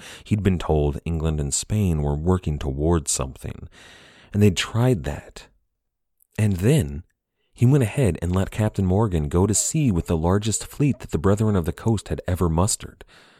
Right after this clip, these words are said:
So Motyford wrote letters to London. He wrote letters to Virginia and Boston as quickly as possible, and he sent them on his fastest ships. His career, even his freedom potentially, was on the line.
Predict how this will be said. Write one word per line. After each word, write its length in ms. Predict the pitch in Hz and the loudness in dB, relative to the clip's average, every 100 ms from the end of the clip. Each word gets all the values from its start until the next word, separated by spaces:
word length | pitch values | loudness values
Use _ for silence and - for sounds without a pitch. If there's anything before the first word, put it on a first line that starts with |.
| _ _ _ _ _ | _ _ _ _ _
So 160 | - 110 | 2 6
Motyford 580 | 120 170 - 73 69 92 | 8 6 4 0 0 2
wrote 240 | 95 92 | 2 4
letters 240 | 92 92 | 4 2
to 100 | - | 0
London. 480 | 82 92 104 - - | 0 2 0 -4 -10
He 140 | 67 87 | -4 2
wrote 180 | 90 | 2
letters 260 | 71 85 78 | 4 2 0
to 220 | - 78 - - - | -2 -2 -4 -12 -10
Virginia 500 | - 82 73 98 90 | -4 -2 0 0 0
and 160 | 69 76 | -2 -2
Boston 600 | 78 87 85 69 55 - | 0 0 -2 -6 -10 -6
as 140 | 76 90 | -2 0
quickly 300 | - - 170 | 0 2 2
as 80 | - | 0
possible, 480 | 151 147 76 62 - - - | -4 -4 -2 -4 -6 -16 -4
and 100 | 98 | -2
he 60 | |
sent 260 | 87 - - | 0 2 2
them 140 | 98 | 2
on 100 | 87 | 0
his 240 | 80 80 - | 0 -4 -4
fastest 480 | 95 92 - 78 - | -2 -2 -2 -4 -4
ships. 540 | - - - - - - - - - _ | -4 -4 -4 -8 -8 -12 -20 -20 -20 _
His 160 | 107 | -2
career, 500 | - - 92 170 123 - | -2 0 2 4 4 4
even 420 | 127 147 90 65 _ _ _ _ | 2 2 0 -4 _ _ _ _
his 200 | - 82 | -4 -2
freedom 520 | - 147 190 90 65 | 0 4 6 4 0
potentially, 680 | 67 - 131 143 78 65 69 | -6 -4 -4 -2 -4 -4 -2
was 180 | 85 87 | 0 2
on 140 | 92 | 2
the 60 | 71 | 2
line. 540 | 87 120 - - - | 0 0 -2 -10 -20